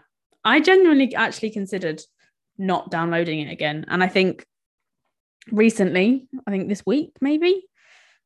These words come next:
it might have been a little bit older than that. I'm a little bit <laughs> out of the loop, but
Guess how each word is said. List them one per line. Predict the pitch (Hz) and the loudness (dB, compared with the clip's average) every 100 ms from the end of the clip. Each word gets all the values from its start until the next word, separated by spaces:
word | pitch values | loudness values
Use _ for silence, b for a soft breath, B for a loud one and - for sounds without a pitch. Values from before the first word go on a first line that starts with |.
| _ | _
it | - | -12
might | 196 196 | -6 -6
have | 190 | -6
been | 180 | -6
a | 180 | -6
little | 170 170 | -6 -6
bit | 175 | -8
older | 180 180 170 | -8 -8 -10
than | 180 175 | -8 -8
that. | 185 226 | -6 -8
I'm | 180 180 | -10 -10
a | |
little | - 190 | -10 -6
bit | 190 | -2
<laughs> | |
out | 202 196 | 0 0
of | |
the | 226 | 0
loop, | 208 240 254 - | 0 0 0 -4
but | - - | -4 -4